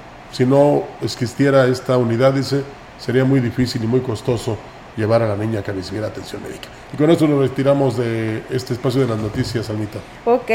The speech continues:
Speaker 2: bueno, pues muchísimas gracias a quienes nos acompañaron en esta hora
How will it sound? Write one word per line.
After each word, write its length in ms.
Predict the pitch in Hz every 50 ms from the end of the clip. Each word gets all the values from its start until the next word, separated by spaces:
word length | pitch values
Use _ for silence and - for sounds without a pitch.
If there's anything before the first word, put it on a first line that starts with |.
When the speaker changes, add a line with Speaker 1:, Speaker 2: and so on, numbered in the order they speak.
| 233 247
Speaker 2:
bueno, 240 | 226 226 220 247 233
pues 160 | 240 240 220
muchísimas 540 | 214 208 196 233 220 262 262 247 226 208 196
gracias 260 | 208 214 226 240 214
a 60 | 240
quienes 240 | - - 208 202 196
nos 160 | 196 196 -
acompañaron 640 | 214 202 - 190 190 180 196 202 208 220 226 226 226
en 120 | 214 208
esta 380 | 208 214 214 - - 226 220 226
hora 300 | 226 247 262 285 311